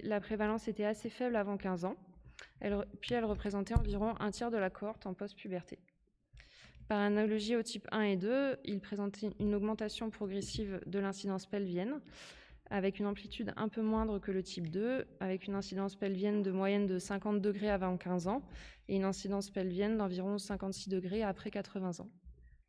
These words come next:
La version pelvienne progressait également à travers les catégories d'âge d'environ sept degrés.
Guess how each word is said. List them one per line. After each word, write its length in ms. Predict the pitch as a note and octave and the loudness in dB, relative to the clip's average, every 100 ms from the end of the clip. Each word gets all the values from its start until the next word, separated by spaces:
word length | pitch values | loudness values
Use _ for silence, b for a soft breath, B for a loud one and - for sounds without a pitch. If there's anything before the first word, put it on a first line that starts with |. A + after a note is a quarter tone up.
| _ _ _ _ - B B B | _ _ _ _ -20 B B B
La 120 | G3 | 2
version 320 | F#3+ F#3+ - G#3+ | 4 4 2 2
pelvienne 360 | G#3+ G3+ G#3+ | 2 4 2
progressait 480 | A3 G3 G3+ G3 A3+ | 2 0 0 0 2
également 420 | G3+ F#3 F#3+ A3 | 6 6 6 4
à 60 | A3 | 2
travers 220 | - G3 | 2 2
les 120 | G3 | 2
catégories 500 | G3 F#3+ G3 F#3+ F#3 | 0 0 0 0 0
d'âge 300 | F3 G#3 A#3 | 2 2 2
d'environ 340 | F#3+ F3+ F#3 G3+ | -2 -2 -2 -4
sept 260 | - G3+ | -4 -4
degrés. 300 | F3 E3+ F3 | -2 -4 -6